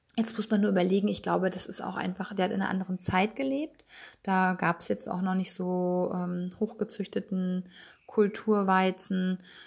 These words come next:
und, ähm, die Kühe standen halt auch noch auf der Weide. Das ist, das muss man, glaube ich, mit be-, beachten. Heute gibt's da schon Abwandlungen, ähm, und, äh, das Eigentliche, worum es ihm ging,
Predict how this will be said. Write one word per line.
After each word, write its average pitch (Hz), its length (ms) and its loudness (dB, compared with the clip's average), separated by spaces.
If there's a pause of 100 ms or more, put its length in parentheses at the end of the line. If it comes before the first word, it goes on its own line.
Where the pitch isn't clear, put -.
(180)
und, 185 640 0
ähm, 180 480 0
die 185 100 -6
Kühe 190 240 -4
standen 180 300 -2
halt 185 140 -2
auch 175 80 -4
noch 185 200 -4
auf 185 140 -10
der 175 460 -2
Weide. 185 380 -2
Das 175 280 -8
ist, - 300 -8 (220)
das 202 260 2
muss 226 160 2
man, 220 100 4
glaube 202 200 8
ich, 214 100 2
mit 202 320 -2
be-, 180 320 -4 (100)
beachten. 240 640 -2 (360)
Heute 202 240 0 (100)
gibt's - 240 -8
da 190 140 -4
schon - 160 -6
Abwandlungen, 196 880 2 (500)
ähm, 180 680 -4
und, 180 580 -6
äh, 180 320 -4 (400)
das 185 400 -2
Eigentliche, 220 640 6
worum 202 300 2
es - 400 0
ihm 190 300 0
ging, 185 340 2